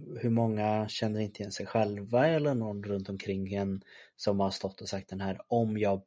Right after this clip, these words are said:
bara hade det här, om jag bara hade gjort det där. Tänk om jag hade de här förutsättningarna så hade jag klarat av detta." Ja,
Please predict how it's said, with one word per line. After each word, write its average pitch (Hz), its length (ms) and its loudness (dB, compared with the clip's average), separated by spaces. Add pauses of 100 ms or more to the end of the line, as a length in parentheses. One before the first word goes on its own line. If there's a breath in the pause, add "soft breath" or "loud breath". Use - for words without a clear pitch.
bara 101 680 0 (840 soft breath)
hade 101 340 -6
det 98 80 -8
här, 101 340 -4 (220)
om 104 320 -6
jag 101 160 -2
bara 98 440 2
hade 98 280 -4
gjort 95 180 -4 (300)
det 107 140 0
där. 98 420 -4 (760 soft breath)
Tänk 110 360 0
om 104 160 0
jag 101 100 2
hade 98 680 0 (260)
de 98 200 -6
här 117 240 4
förutsättningarna 101 1000 -2
så - 160 -6
hade 98 220 -4
jag 92 140 -8
klarat - 340 -8
av 98 180 -6
detta." 110 480 -2 (1800 soft breath)
Ja, 117 320 0